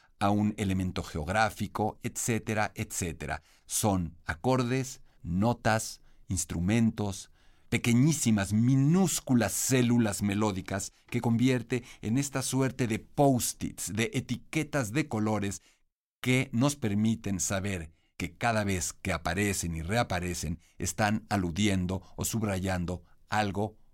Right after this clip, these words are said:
alguien específicos. Verdi no lleva a esa radicalidad, a esa obsesión,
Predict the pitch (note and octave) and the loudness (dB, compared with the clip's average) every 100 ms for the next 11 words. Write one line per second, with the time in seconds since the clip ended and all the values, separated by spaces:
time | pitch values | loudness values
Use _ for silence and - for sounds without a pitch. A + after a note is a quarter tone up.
0 | - A2 G#2+ F2+ G2+ G2+ G2 - - G#2+ | -8 -4 -2 0 -2 -2 -8 -20 -8 -6
1 | - G2 - - - - - _ _ _ | -4 -4 -6 -12 -18 -18 -18 _ _ _
2 | _ _ _ _ _ _ _ _ _ _ | _ _ _ _ _ _ _ _ _ _
3 | _ _ - C3+ G3 F#3 F#3+ D#3+ D3+ C#3+ | _ _ -4 0 2 2 2 4 2 4
4 | C3 D#3 A2+ D#2 - F2+ F2+ - F2+ F#2+ | 4 2 0 -6 -8 -8 -6 -6 -6 -4
5 | F2 - F2+ F2 E2+ A2 F2+ E2+ F2+ D2+ | -6 -6 -6 -4 -2 0 -2 -4 -4 -6
6 | - D#2+ - - A2 A2 D2+ | -6 -4 -2 0 2 2 0